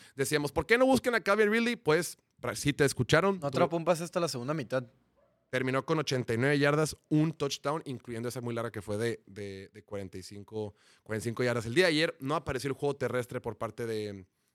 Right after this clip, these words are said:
Speaker 1: de,
Speaker 2: De
Speaker 1: de,
Speaker 2: ninguno de los dos.
Speaker 1: de Jacksonville, de ninguno de los dos. Pero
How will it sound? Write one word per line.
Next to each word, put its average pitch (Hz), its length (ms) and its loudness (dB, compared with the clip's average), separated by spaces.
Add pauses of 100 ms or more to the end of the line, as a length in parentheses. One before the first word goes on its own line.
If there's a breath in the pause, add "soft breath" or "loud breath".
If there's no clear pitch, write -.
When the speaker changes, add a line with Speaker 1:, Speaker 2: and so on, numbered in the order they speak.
Speaker 1:
de, 98 480 -14
Speaker 2:
De 95 140 -18
Speaker 1:
de, 127 120 -12
Speaker 2:
ninguno 139 240 -2
de 190 40 4
los 139 140 0
dos. 156 160 -2
Speaker 1:
de 117 100 -4
Jacksonville, 185 460 0 (160 soft breath)
de 123 80 0
ninguno 208 160 6
de 180 60 4
los 170 100 2
dos. - 40 -20 (200 soft breath)
Pero 131 260 -2